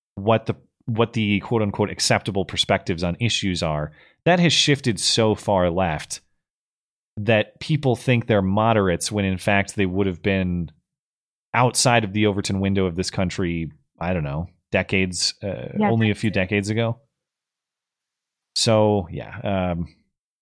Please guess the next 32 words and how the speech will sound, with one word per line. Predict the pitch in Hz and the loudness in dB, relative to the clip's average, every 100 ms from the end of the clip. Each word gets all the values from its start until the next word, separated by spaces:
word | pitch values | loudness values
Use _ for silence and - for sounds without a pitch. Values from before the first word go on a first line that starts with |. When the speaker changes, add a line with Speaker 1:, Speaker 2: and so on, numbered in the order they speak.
| _ | _
Speaker 1:
I, | 90 - | -8 -8
I | |
think | 87 85 | -10 -10
that's | 76 - | -12 -14
a | |
fair | - 71 | -14 -14
point | - 71 - | -14 -18 -14
for | |
sure. | - 87 | -12 -4
All | 123 | -2
right, | 120 | 0
well, | 135 139 139 135 | 2 2 2 0
we | 147 156 | 0 2
got, | 156 135 120 | 4 2 2
we're | 143 | 2
a | 170 | 4
little | 180 165 | 2 2
past, | 156 139 - | 2 2 0
uh, | 131 120 | 0 0
bottom | 117 117 | 0 0
of | 110 | 0
the | 107 | 0
hour. | 104 | 0
Let's | 123 - | 0 -2
take | 120 | -2
one | 107 107 | -2 -2
more. | 98 90 76 76 | -2 -2 -2 -4
Uh, | 82 | -8
does | - | -6
that | 107 92 | -8 -4
sound | 104 98 | -6 -4
good? | 117 | -6